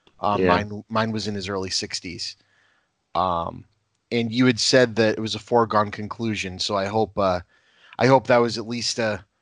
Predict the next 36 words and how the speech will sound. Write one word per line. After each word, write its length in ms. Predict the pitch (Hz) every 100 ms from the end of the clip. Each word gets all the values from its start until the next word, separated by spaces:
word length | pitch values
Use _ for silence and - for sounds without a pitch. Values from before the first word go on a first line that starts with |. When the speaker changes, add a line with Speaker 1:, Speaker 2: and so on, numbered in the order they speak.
| _ _ -
Speaker 1:
you 80 | 117
know, 140 | 113
everybody 460 | 107 110 117 113 110
kinda 260 | 120 107
knew 180 | 107 107
it 40 | 98
was 180 | 101
coming 380 | - 113 107 101
and 120 | 98
you 80 | 98
were 120 | 95
content 460 | 95 104 - 110 110
with 180 | 101 92
it 120 | 92
and 140 | 95
not 300 | 95 98 92 _ _ _ _
something 520 | - 104 90 98 92 -
more 220 | 107 101
dire 440 | 98 95 98 95
than 200 | 92 95 185
that, 240 | 180 - -
like 280 | 92 85 - _ _ _ _ _ _
bad 280 | 117 104 95
circumstances. 920 | - 95 98 98 - 95 90 98 -
'Cause 260 | - 92 90 -
m-, 400 | 113 104 104 110
my 180 | 113 113
dad 280 | 110 104 101
had 120 | 101
done 140 | 104
a 60 | 95
lot 180 | 98 92
of 80 |
damage 420 | 90 101 98 95 -
to 80 |
himself. 640 | 95 95 - 95 87 -